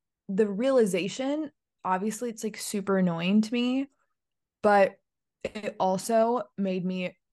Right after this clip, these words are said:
kinda happy to have that realization because I had been, like, asking God for self-awareness because I feel like, you know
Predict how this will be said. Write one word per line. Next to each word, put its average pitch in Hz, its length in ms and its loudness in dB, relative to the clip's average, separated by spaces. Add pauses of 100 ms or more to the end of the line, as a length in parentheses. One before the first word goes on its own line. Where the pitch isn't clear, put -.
(160)
kinda 190 260 -4
happy 226 760 -4
to 185 380 0
have 170 400 -2
that 202 180 0
realization 247 960 -4 (460)
because 190 960 0
I 185 140 0
had 185 500 -2
been, 175 420 -2 (560)
like, 170 300 -8 (480)
asking 185 840 0 (440)
God 180 400 0
for 208 200 -6
self-awareness 165 1300 -4 (640)
because 196 920 2 (540)
I 196 100 0
feel 196 220 2
like, 180 400 2 (1400)
you 202 100 -2
know 170 160 -4